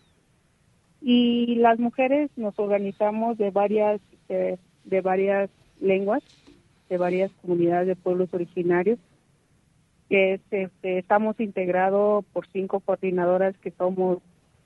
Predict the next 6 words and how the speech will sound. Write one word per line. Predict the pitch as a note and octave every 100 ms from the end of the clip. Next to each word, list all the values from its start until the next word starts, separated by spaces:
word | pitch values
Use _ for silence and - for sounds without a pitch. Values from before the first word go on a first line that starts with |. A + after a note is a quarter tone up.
| _ _ _ _ -
eh, | F3+ F3+ F3+ F3+ -
son | G3 F#3+ F#3+ -
purépecha, | G3 G3 - G#3 - A3+ A3+ _ _ _ _ _ _ -
náhuatl, | G3+ G3 G#3+ A3+ A#3 _ _ _ _ _ _ _
tzotzil, | - F#3 _ A#3 C4 D4+ _ _ _ _ _ _ _ _ _ _ _ _ _ _ _ _ -
náhuatl | G#3+ A#3 C#4+